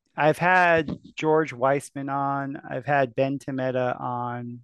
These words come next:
where they have their, their Brown's gas generators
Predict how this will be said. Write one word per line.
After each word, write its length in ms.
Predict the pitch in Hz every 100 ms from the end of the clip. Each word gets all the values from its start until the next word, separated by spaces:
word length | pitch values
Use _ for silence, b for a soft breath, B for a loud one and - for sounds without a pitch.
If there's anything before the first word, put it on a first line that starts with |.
| _
where 400 | - 127 123 123
they 220 | 120 147
have 320 | 139 135 123 113
their, 520 | 131 127 120 120 - _ _ b b b
their 160 | 147 143
Brown's 400 | 143 135 135 127
gas 320 | 143 123 120
generators 1000 | - 131 127 131 123 120 120 117 117